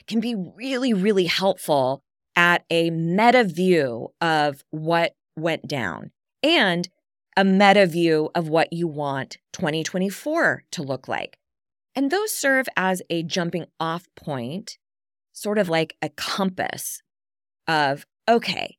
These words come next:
this is the essence of what's important to me this year." And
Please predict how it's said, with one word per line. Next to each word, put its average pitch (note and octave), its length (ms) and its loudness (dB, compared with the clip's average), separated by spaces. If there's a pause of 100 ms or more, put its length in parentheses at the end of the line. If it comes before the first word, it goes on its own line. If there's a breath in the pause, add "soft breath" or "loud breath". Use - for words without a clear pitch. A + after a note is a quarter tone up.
this A#3+ 320 2
is D#4+ 280 -4
the E3+ 220 -4 (320)
essence G#3 720 0 (100)
of E3+ 160 0
what's E3 240 -2
important D#3+ 480 -4
to - 80 -6
me D3 140 -6
this C3+ 300 -6
year." - 420 -8 (800)
And E3+ 460 0